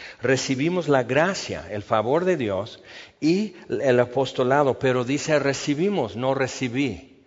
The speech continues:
Pablo se incluye con los demás apóstoles. Ese es un paréntesis que podemos hacer otra vez. El apóstol que puede existir hoy es uno de muchos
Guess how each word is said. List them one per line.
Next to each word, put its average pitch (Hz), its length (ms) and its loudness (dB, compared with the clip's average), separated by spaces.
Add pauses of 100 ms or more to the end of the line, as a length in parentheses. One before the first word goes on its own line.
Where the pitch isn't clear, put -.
(300)
Pablo 165 360 4
se 175 160 -2
incluye 180 560 0
con 135 200 0
los 120 160 -2
demás 131 400 -2
apóstoles. 143 680 -4
Ese 143 220 -4
es 156 120 -8
un 196 200 0 (320)
paréntesis 135 680 4
que 127 120 -4
podemos 139 460 -2
hacer 139 300 -2
otra 147 260 0
vez. 127 220 -2
El 113 160 0
apóstol 110 760 0 (560)
que 135 120 -2
puede 170 320 4
existir 165 600 2
hoy 127 480 2 (240)
es 147 280 2
uno 185 400 4
de 120 160 2
muchos 139 840 0